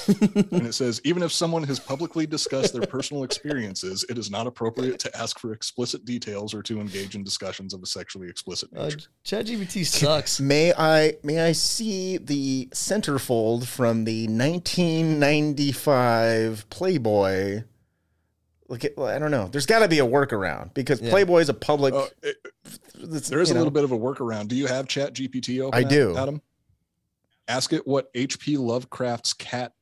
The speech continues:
Speaker 2: cat was named.
Speaker 3: Okay.
Speaker 1: Say that, say that again.
Speaker 3: What was
Speaker 2: What was H P Lovecraft's cat named?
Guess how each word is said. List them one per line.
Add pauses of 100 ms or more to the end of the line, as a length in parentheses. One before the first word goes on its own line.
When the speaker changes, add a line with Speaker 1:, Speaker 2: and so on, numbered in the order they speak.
(280)
Speaker 2:
cat
was
named. (260)
Speaker 3:
Okay. (880)
Speaker 1:
Say
that,
say
that
again. (2000)
Speaker 3:
What
was
Speaker 2:
What
was
H
P
Lovecraft's
cat
named?